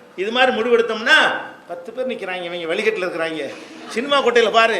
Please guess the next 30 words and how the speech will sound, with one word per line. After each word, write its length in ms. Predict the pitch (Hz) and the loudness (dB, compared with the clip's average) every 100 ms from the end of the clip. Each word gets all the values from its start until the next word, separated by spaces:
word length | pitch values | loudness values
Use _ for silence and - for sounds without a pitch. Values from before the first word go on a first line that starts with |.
| - | -2
நிறைய 180 | - 262 | 2 4
பேர் 140 | 254 247 | 6 4
இருக்கிறாங்க" 320 | 220 220 190 | 2 0 -2
அப்படின்னு 400 | - - 226 269 | -6 -2 2 4
சொல்லுங்க. 200 | 247 254 196 - - - | 4 2 0 -6 -6 0
அப்ப 140 | - | 4
அதான் 300 | 220 262 294 | 6 6 6
நேர்வழி, 280 | 262 262 240 | 6 6 6
எல்லாம் 200 | 240 254 | 6 4
வாங்க, 300 | 226 226 220 202 220 180 - - - - - - - | 4 2 2 4 6 4 -2 -16 -20 -20 -20 -18 -4
அப்படி 200 | 220 226 | 2 4
வர-, 220 | 226 190 | 4 2
சரியா 260 | 196 226 214 | 2 4 4
வருமா? 340 | 208 202 208 233 240 190 - - - - | 2 0 0 2 0 -4 -12 -20 -20 -8
இது 140 | 233 294 | -4 0
ஒரு 140 | 277 | 0
வாதமா? 520 | 226 226 262 240 220 220 190 - - - - _ - | 4 4 6 4 2 0 -2 -8 -18 -20 -20 _ -6
அதிகமான 580 | 185 254 262 262 294 302 | -2 2 4 6 6 6
பேர் 180 | 269 262 | 6 4
சொன்னா, 280 | 262 262 240 214 - | 2 2 2 0 -2
அதிகமான 640 | 151 220 262 262 254 240 | -2 2 2 4 2 2
பேர் 200 | 226 240 | 4 2
சில 200 | 254 226 | 2 0
நேரத்துல 260 | 220 226 277 | 2 2 4
கரெக்டாவும் 460 | 233 247 294 302 269 | 4 6 6 4 2
சொல்லுவான், 360 | 285 269 165 - - - - - _ - | 2 4 2 0 -12 -20 -20 -20 _ -6
அதிகமான 480 | 175 247 262 254 247 | 0 2 4 4 4
பேர் 180 | 240 262 | 4 4
தவறாவும் 480 | 262 269 302 311 277 | 6 6 6 6 4
சொல்லுவான். 360 | 262 262 208 | 4 2 0